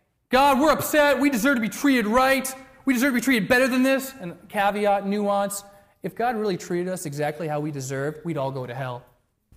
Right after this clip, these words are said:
And so here they are back in two seventeen, whining, complaining, saying, "Oh,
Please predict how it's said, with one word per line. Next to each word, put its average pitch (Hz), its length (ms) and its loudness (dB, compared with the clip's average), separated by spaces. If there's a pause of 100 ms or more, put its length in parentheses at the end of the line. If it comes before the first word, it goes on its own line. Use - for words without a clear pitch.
(920)
And 214 140 -2
so - 580 0 (760)
here 277 260 4
they 330 120 6
are 233 220 4
back 233 240 2
in 294 100 4
two 277 160 2
seventeen, 226 680 0
whining, 285 440 2
complaining, 262 560 2
saying, 226 220 0
"Oh, 202 160 -2